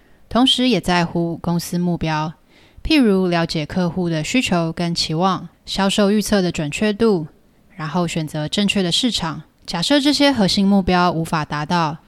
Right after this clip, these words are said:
那么即使拥有全世界最棒的应收账款团队，也无法改变公司被市场淘汰的命运。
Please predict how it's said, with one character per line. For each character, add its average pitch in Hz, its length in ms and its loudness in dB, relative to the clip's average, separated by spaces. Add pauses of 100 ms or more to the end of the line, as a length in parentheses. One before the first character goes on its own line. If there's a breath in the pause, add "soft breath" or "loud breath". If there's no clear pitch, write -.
(380 soft breath)
那 294 120 2
么 254 220 4
即 190 180 -4
使 170 220 0
拥 170 220 2
有 170 180 2
全 156 240 -4
世 220 160 0
界 196 260 2
最 220 240 0
棒 214 320 0
的 165 220 0
应 214 160 4
收 226 240 2
账 214 220 0
款 151 200 -4
团 156 220 -4
队， 196 280 2 (440 soft breath)
也 170 160 -2
无 175 140 -2
法 190 180 0
改 160 180 -4
变 170 380 -2
公 208 180 0
司 220 460 -2
被 175 160 -2
市 - 180 -2
场 147 220 -6
淘 151 180 -8
汰 196 220 -2
的 165 80 0
命 175 240 0
运。 165 260 0